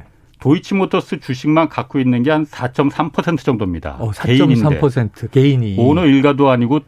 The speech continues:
Speaker 1: 무슨 뭐 친인척, 뭐 특수관계인도 아닌데
Speaker 2: 네네.
Speaker 1: 사점삼 퍼센트면은
Speaker 2: 엄청난 거죠.
Speaker 1: 도이치모터스가 그렇게 유명한 주식도 아니거든요.
Speaker 2: 네, 그렇죠.
Speaker 1: 어쨌든 그래서,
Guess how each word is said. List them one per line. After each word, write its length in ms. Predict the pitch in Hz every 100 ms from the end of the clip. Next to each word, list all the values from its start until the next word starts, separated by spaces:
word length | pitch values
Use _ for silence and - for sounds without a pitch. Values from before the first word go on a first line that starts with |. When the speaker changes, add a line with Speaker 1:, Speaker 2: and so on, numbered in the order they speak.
| _ _ -
Speaker 1:
무슨 300 | 113 117 131
뭐 120 | 120
친인척, 480 | - 220 214 202 160 _ -
뭐 140 | 143 117
특수관계인도 640 | - - 185 160 147 135 123
아닌데 420 | 104 95 117 156
Speaker 2:
네네. 360 | 135 113 98 -
Speaker 1:
사점삼 460 | 127 175 180 208
퍼센트면은 720 | - 175 165 143 175 185 123 95
Speaker 2:
엄청난 460 | - 131 190 196 180
거죠. 500 | 107 - 92 98 101 - -
Speaker 1:
도이치모터스가 760 | 139 160 240 247 220 - 147
그렇게 300 | - 147 151 113
유명한 380 | 107 143 220 185
주식도 300 | 120 - 151
아니거든요. 460 | 87 82 80 101
Speaker 2:
네, 220 | 104 101 -
그렇죠. 400 | 104 - 113 107 _ _ -
Speaker 1:
어쨌든 380 | 202 202 185 135
그래서, 500 | 156 143 180 101